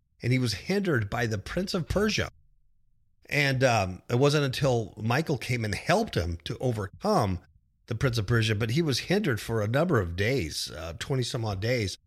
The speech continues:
that more than likely that prince of Persia, it's an angelic being, so is the, the prince of Grecia, who was to come after him, were the first part of these seventy shepherds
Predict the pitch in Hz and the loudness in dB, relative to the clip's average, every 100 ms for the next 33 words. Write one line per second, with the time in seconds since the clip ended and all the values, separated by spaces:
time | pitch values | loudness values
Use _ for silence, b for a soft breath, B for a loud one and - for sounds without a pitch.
0 | _ _ _ _ _ _ _ _ - 160 | _ _ _ _ _ _ _ _ 2 2
1 | 156 - - - 156 202 202 160 139 147 | 2 -4 -18 0 4 6 6 4 4 2
2 | 135 123 - 151 151 104 - - 135 117 | 2 0 0 -4 -2 -2 -2 0 2 2
3 | 98 98 110 101 113 110 120 120 98 95 | -2 -4 -6 -2 -2 0 0 0 -4 -10
4 | - 127 110 98 95 117 107 98 95 - | -6 -2 0 -2 -2 -2 -2 -4 -6 -8
5 | 92 92 - 113 - 90 95 110 131 - | -8 -6 -4 -4 -4 -6 -2 0 0 -2
6 | 87 98 95 95 92 110 98 104 113 90 | -2 -2 -2 -4 -6 -6 -4 -4 -4 -4
7 | 90 90 85 _ _ _ _ _ b - | -4 -4 -8 _ _ _ _ _ b 2
8 | 135 139 135 - 120 123 107 - 151 131 | 8 8 8 4 0 0 0 0 2 2
9 | - - 131 113 107 98 92 - 104 98 | -2 -2 -2 -2 -4 -4 -4 -2 -2 -2
10 | 90 - 85 82 - - | -2 -4 -4 -8 -12 -12